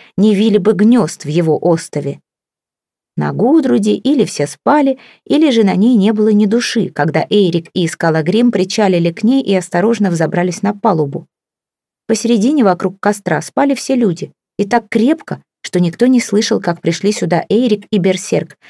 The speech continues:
как они присели к огню греться и стали поедать остатки ужина.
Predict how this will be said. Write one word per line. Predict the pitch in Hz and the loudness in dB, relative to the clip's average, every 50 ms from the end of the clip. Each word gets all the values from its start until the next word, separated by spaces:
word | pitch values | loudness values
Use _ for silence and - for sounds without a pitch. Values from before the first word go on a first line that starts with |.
| - - - _ - | -20 -20 -20 _ -4
как | 180 175 175 | -4 -2 0
они | 175 180 175 | 0 0 0
присели | 170 - 175 175 - 175 165 165 | 0 -2 -2 0 0 2 2 2
к | 165 - | 0 0
огню | 160 156 165 180 165 | -2 0 0 0 0
греться | 147 185 190 233 285 - - - 208 | 0 0 2 0 0 0 -2 -2 -2
и | |
стали | - - - 208 240 240 220 | 0 0 0 2 2 2 2
поедать | 208 - 190 185 180 185 220 226 - | 2 2 0 0 2 2 0 0 0
остатки | 190 185 - - 196 196 196 - | -2 -4 -2 -4 -4 -4 -2 -2
ужина. | 240 240 202 165 - 151 147 143 139 139 | 0 0 0 0 -2 -4 -4 -6 -6 -8